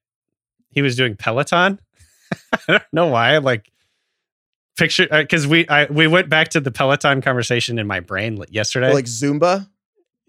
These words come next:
Speaker 1: Yeah, something like that. This makes sense. So it's just, like, Zoom class. Got it.
Speaker 2: If you didn't catch the waiver episode, it's really fun. Check it out. I also wanted to shout out Nick with a great celebrity encounter. I'm bummed Craig isn't here for this one.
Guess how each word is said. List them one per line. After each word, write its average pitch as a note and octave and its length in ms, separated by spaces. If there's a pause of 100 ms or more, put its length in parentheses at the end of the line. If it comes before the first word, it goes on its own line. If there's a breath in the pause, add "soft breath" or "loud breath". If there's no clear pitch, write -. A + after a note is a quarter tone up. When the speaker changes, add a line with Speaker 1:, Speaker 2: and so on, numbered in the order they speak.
Speaker 1:
Yeah, A2 240
something A2+ 320
like F2 180
that. E2 220 (100)
This - 140
makes G#2+ 160
sense. F2+ 180
So B2+ 80
it's B2 160
just, B2 160
like, - 220 (120)
Zoom A2+ 220
class. - 320
Got - 200
it. - 100 (340)
Speaker 2:
If B2+ 120
you E3+ 40
didn't G3 140
catch G3+ 240
the F3+ 60
waiver E3+ 240
episode, A2+ 420 (140)
it's - 100
really C#4+ 240
fun. - 340
Check - 180
it E4 60
out. B2+ 240
I D3 140
also F#3 260
wanted F#3 280
to D#3 100
shout D#3 240
out C#3 120
Nick C#3 380 (320)
with C3 200
a A#2 40
great A#2+ 400
celebrity A2+ 400
encounter. A2+ 320
I'm A2+ 140
bummed C3 240
Craig A2 180
isn't F2 180
here - 100
for - 100
this F#2+ 180
one. - 140